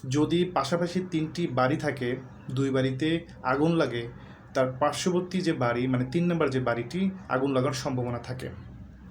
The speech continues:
সম্ভাবনা থাকে, তার মানে লাগবে এমন কিছু নয়,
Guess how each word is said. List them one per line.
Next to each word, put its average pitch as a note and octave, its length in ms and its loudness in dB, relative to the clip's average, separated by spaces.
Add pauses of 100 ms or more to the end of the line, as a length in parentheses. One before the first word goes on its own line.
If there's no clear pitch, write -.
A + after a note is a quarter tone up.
(180)
সম্ভাবনা D#3+ 540 2
থাকে, B2+ 320 -4
তার C3+ 200 2
মানে D3+ 140 0
লাগবে C#3+ 560 -2
এমন C#3 260 -2
কিছু - 280 -6
নয়, D3 160 -2